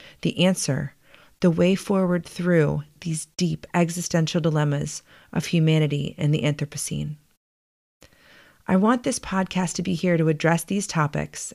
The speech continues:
and I want to hear from experts and get their advice as we work to create new cultures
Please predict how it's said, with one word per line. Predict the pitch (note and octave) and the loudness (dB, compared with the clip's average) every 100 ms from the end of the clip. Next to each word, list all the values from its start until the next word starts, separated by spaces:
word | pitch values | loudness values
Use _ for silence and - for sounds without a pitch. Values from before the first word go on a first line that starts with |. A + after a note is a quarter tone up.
| - | -6
and | F3 | -2
I | G3+ | 0
want | A#3+ A#3+ | 0 0
to | A3+ | -4
hear | F#3 F#3+ | -4 -4
from | - F3 | -4 -6
experts | - D#3+ - D3+ C#3+ - - - | -6 -8 -4 -4 -4 -8 -12 -6
and | D#3+ | -2
get | F3 - | -2 0
their | F3 F#3+ | 0 2
advice | F#3 D#3 C#3+ D3 - - - - - - | 0 0 -2 -4 -10 -12 -18 -20 -16 -2
as | E3 E3+ | 0 2
we | E3+ | 2
work | F3+ F#3+ - | 2 0 -2
to | F3+ | -10
create | - F3+ D#3+ - | -4 0 0 0
new | E3+ | 0
cultures | F#3+ - D#3 - D#3 D#3 - | 0 0 -2 -2 -2 -2 -6